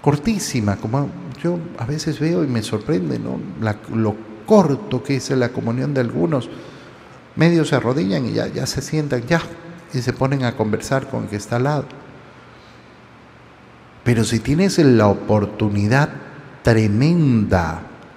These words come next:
de estar a solas con el Señor,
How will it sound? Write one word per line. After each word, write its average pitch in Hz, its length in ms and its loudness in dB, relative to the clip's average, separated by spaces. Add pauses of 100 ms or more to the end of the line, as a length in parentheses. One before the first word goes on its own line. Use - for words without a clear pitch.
(1120)
de 113 80 8
estar 160 500 2 (220)
a 107 160 4
solas 180 880 4 (160)
con 110 220 2
el 98 160 0
Señor, 120 560 0